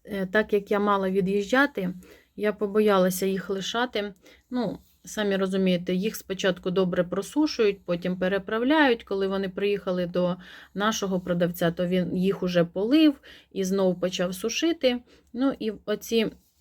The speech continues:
листочки, вони ніби вушка. Я не лю-, не дуже мені подобається, коли вони звисають донизу. Я стараюсь їх відразу якось трішки, е,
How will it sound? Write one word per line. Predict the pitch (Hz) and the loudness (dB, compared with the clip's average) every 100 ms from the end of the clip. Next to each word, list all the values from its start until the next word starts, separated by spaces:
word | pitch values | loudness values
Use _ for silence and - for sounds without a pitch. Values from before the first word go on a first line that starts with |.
| _ _ _ - | _ _ _ 2
листочки, | 233 233 294 285 - | 2 4 2 2 0
вони | 202 214 247 | -2 2 2
ніби | 233 214 | 2 4
вушка. | 220 196 175 - | 2 2 -2 -2
Я | 180 220 | -4 -2
не | 233 233 | 0 0
лю-, | 220 | -2
не | 208 220 | -2 0
дуже | 220 240 220 | 2 2 2
мені | 208 196 | 0 -2
подобається, | 202 190 190 185 180 185 | 0 2 4 4 4 0
коли | 185 196 202 | -2 0 2
вони | 196 196 | 0 -2
звисають | 185 190 196 185 180 175 | -2 -4 -2 0 2 2
донизу. | 190 226 311 254 | 2 4 4 2
Я | 202 226 | 0 -2
стараюсь | 233 214 220 214 - | -4 -4 -2 -2 -6
їх | 196 - | -10 -8
відразу | 185 214 226 | -2 0 2
якось | 202 208 208 196 | 2 0 -2 -6
трішки, | - 208 - | -6 -6 -4
е, | 202 | -6